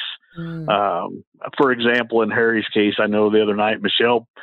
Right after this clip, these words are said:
Speaker 2: you know, she just going through things and puts up a picture of a, an old house
Speaker 1: I saw
Speaker 2: that
Speaker 1: that.
Speaker 2: used to be by the library, and it just spurred all kinds of comments and things. And I had even forgot about that house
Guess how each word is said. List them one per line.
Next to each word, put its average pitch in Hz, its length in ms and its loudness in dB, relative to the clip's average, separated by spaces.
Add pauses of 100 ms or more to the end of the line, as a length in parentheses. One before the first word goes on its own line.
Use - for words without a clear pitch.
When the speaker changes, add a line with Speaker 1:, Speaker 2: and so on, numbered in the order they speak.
(220)
Speaker 2:
you 113 80 0
know, 101 180 2
she 117 200 2
just 113 240 0
going 101 260 2
through 101 200 -4
things 110 360 2
and 95 280 -4
puts 110 200 2
up 107 160 0
a 98 80 2
picture - 480 0
of 101 120 -2
a, 95 580 -2
an 107 80 2
old 110 220 4
house 131 440 0 (120)
Speaker 1:
I 180 100 -2
saw 190 300 0
Speaker 2:
that 220 60 4
Speaker 1:
that. 151 260 6
Speaker 2:
used 139 180 2
to 107 100 0
be 113 480 2 (300)
by 123 160 2
the 113 80 0
library, 123 800 2 (460)
and 147 200 2
it 135 140 0
just 123 160 0 (400)
spurred 147 340 2
all 135 160 2
kinds 160 400 0
of 95 160 -4
comments 107 560 0
and 98 160 -2
things. 113 300 2
And 120 100 2
I 185 180 4
had 123 140 0
even 110 460 -2
forgot 117 260 2
about 117 240 0
that 104 160 0
house 123 260 0